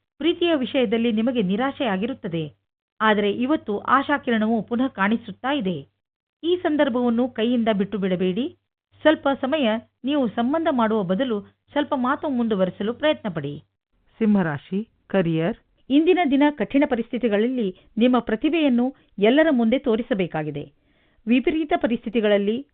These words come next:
Speaker 1: ನಿಮ್ಮ ಧೈರ್ಯ ಹಾಗೂ ಆತ್ಮವಿಶ್ವಾಸವನ್ನು ನಿಮ್ಮೊಡನೆ ಇರಿಸಿ. ಇದು ಕಠಿಣ ಪರೀಕ್ಷೆಯ ಸಮಯ ನಿಮಗೆ ಶುಭವಾಗುವುದು ಹಾಗೂ ನೀವು ಬುದ್ಧಿವಂತಿಕೆಯಿಂದ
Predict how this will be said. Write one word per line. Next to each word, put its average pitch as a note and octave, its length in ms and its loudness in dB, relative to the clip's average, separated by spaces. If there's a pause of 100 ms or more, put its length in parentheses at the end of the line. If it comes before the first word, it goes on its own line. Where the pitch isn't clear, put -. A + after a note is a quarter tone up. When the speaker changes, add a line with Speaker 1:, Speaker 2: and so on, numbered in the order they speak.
Speaker 1:
ನಿಮ್ಮ G#3 260 2
ಧೈರ್ಯ B3 420 0
ಹಾಗೂ G3+ 340 -2
ಆತ್ಮವಿಶ್ವಾಸವನ್ನು A3+ 1080 -2
ನಿಮ್ಮೊಡನೆ G#3+ 500 -2
ಇರಿಸಿ. D#3+ 400 -8 (440)
ಇದು G#3+ 200 2
ಕಠಿಣ C#4+ 340 0
ಪರೀಕ್ಷೆಯ A#3 480 -2
ಸಮಯ G3+ 360 -4 (420)
ನಿಮಗೆ G#3+ 360 2
ಶುಭವಾಗುವುದು F#3 840 -2 (400)
ಹಾಗೂ B3+ 320 2
ನೀವು B3 300 4
ಬುದ್ಧಿವಂತಿಕೆಯಿಂದ A#3 760 0